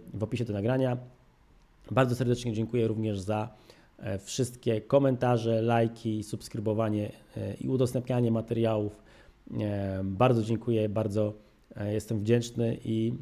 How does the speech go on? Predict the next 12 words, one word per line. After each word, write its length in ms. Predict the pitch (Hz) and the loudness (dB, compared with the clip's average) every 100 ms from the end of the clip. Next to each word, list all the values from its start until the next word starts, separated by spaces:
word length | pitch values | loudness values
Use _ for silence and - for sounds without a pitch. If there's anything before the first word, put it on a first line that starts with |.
| - | -10
mm, 680 | 104 104 104 104 104 104 101 | -6 -4 -4 -4 -2 -2 -2
bardzo 200 | 110 110 | -2 -2
ciekawy 360 | - - 120 113 | -4 -2 0 0
jestem 360 | 104 - 107 104 - - | 0 -2 -4 -6 -16 -8
kolejnych, 640 | - 131 127 123 117 - - - | 2 4 6 4 2 0 -8 -4
kolejnych 320 | 131 127 123 | 2 2 2
komentarzy 600 | 123 113 98 120 113 117 | 2 0 2 2 4 2
i 40 | 110 | 0
k-, 140 | - - | -6 -4
kolejnych 500 | 117 117 113 110 - | 2 4 4 0 -4
przejawów 580 | - 120 113 113 110 113 | -2 2 2 2 -2 -2
bardzo 420 | 113 107 113 | 0 2 0